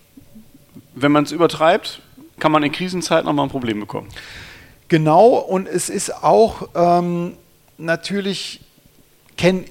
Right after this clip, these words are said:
Speaker 2: ich es auch aus unterschiedlichen Unternehmen, äh, wo es genutzt wurde, ähm, war es auch nicht nur, immer nur positiv.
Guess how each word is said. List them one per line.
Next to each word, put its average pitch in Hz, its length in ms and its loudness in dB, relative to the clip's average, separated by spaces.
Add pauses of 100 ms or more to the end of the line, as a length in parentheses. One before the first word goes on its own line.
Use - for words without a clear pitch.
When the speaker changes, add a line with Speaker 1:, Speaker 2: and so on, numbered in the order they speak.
Speaker 2:
ich 220 200 -6
es 214 140 -6
auch 170 260 -6
aus 170 140 -10
unterschiedlichen 185 640 -8
Unternehmen, 165 800 -4
äh, 147 200 -2
wo 147 80 -2
es 143 120 -4
genutzt 151 480 -4
wurde, 170 380 4 (380)
ähm, 156 800 2 (720)
war 160 220 -2
es - 100 -6
auch 151 240 -6
nicht 208 240 -2
nur, 220 240 0
immer 220 160 -2
nur 143 160 -2
positiv. 127 800 -6